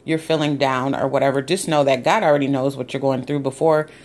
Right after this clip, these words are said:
we were even here or created. He already had our story written. So we just have to learn how to trust and believe in him and know that it's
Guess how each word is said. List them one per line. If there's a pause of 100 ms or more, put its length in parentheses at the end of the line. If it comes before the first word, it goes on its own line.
(320)
we
were
even
here
or
created.
He
already
had
our
story
written. (340)
So
we
just
have
to
learn
how
to
trust
and
believe
in
him (480)
and (1200)
know
that
it's